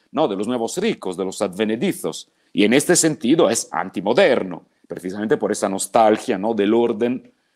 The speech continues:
¿no? del mundo feudal de un tiempo. Pero, a la vez, Dante,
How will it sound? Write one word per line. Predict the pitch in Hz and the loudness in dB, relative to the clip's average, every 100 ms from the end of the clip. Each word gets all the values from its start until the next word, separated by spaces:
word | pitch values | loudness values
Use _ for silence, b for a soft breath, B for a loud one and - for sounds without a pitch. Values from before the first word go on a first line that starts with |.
| _ | _
¿no? | - 104 | -6 -4
del | 98 107 | -2 0
mundo | 113 117 117 | 0 0 0
feudal | 104 98 104 104 | 0 0 2 2
de | 98 | 2
un | 104 101 | -4 0
tiempo. | 180 143 98 - - _ B B B B B B _ | 2 2 0 -8 -16 _ B B B B B B _
Pero, | - 208 208 214 - _ _ | 2 2 2 -2 -8 _ _
a | - 113 | -6 0
la | 151 | 2
vez, | 156 - _ _ _ _ | 2 -2 _ _ _ _
Dante, | 101 143 139 131 - - | -2 0 0 -6 -10 -12